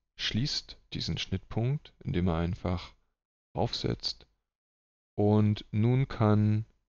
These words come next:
Weiß umbiegen. Schwarz blockt. Weiß spielt den Cut.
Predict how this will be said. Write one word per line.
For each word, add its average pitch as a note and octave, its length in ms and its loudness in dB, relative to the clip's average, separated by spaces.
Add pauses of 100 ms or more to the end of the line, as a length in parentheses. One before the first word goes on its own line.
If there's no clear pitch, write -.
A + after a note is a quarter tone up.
(140)
Weiß E2+ 300 0
umbiegen. A#2+ 760 2 (640)
Schwarz - 460 -4
blockt. - 600 -4 (1200)
Weiß E2+ 340 2
spielt - 300 -4
den G#2+ 140 2
Cut. - 420 -2